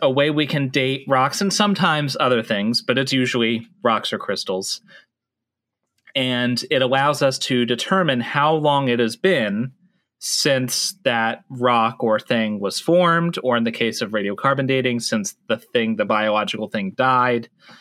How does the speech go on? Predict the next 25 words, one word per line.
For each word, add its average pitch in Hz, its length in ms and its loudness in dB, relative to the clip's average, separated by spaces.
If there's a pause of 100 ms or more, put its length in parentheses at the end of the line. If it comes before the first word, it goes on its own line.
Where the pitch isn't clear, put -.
(360)
Usually, 170 480 2
though, 139 220 4
uh, 135 320 0 (400)
I'm 143 140 0
gonna 151 200 2
kinda 147 240 0
put 143 260 -2
radiocarbon 127 640 0
dating 123 320 0
to 120 100 -6
the 117 100 -2
side 117 260 0
because 123 240 -2
you 123 140 0
wouldn't 113 260 0
use 107 220 -2
that 113 220 -2
to 113 60 -2
figure 117 200 0
out 104 80 -2
how 107 100 -2
old 101 200 -2
the 98 100 -2
Earth 107 180 -4
is, 139 380 -2